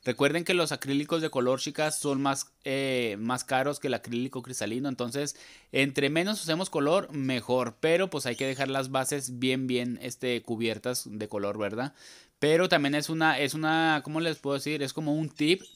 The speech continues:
para que ustedes no batallen al momento de limar. Yo, mis uñas, la verdad, cuando yo las hago y todo, yo no ta-, yo lo, en lo que menos batallo es la limada, chicas, porque trato de dejar un trabajo más o menos estético y rápido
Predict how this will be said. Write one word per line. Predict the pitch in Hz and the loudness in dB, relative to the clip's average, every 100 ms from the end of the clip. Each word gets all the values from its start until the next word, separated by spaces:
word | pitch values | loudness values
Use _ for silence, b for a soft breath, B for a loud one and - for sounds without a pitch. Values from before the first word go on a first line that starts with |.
| - | 2
para | 135 131 | 4 4
que | 131 | 2
ustedes | 123 123 127 | 0 2 4
no | 139 | 2
batallen | 135 135 135 | 0 0 0
al | 135 | 0
momento | 131 117 113 131 | -2 -2 -2 0
de | |
limar. | 123 110 107 110 B B B B - | 0 -2 -4 -6 B B B B -4
Yo, | 139 170 202 226 | 4 4 4 2
mis | 202 151 | 0 -2
uñas, | 151 160 175 | -2 0 2
la | 156 | 4
verdad, | 135 127 143 | 4 4 2
cuando | 156 156 | 2 0
yo | 147 | 2
las | 135 131 | 2 2
hago | 131 131 143 | 2 2 0
y | |
todo, | 135 131 143 143 | 2 2 2 -2
yo | 127 120 131 | -4 -2 0
no | 139 | 0
ta-, | 156 131 | 0 0
yo | 127 131 131 | 0 2 2
lo, | 143 147 143 143 | 2 2 2 2
en | 147 139 | 4 4
lo | 139 | 4
que | 135 | 2
menos | 135 170 196 | 0 0 0
batallo | 151 - 151 147 | -2 -2 -2 -2
es | 123 123 | -2 -2
la | 127 | 0
limada, | 131 117 113 110 | 0 0 -2 -2
chicas, | - 104 98 | -6 -10 -10
porque | 110 107 | -10 -8
trato | 110 104 135 | -6 -2 0
de | 131 | 0
dejar | 113 110 120 | 0 0 -2
un | 120 | -2
trabajo | 135 131 123 143 | 2 2 2 0
más | 135 143 127 | -2 -4 -4
o | 135 | -2
menos | 135 139 | -2 -4
estético | 131 - 123 120 135 147 123 | -6 -4 -4 -4 -4 -4 -2
y | 135 117 | -2 -2
rápido | 113 120 147 160 196 | 0 -2 -2 -2 -4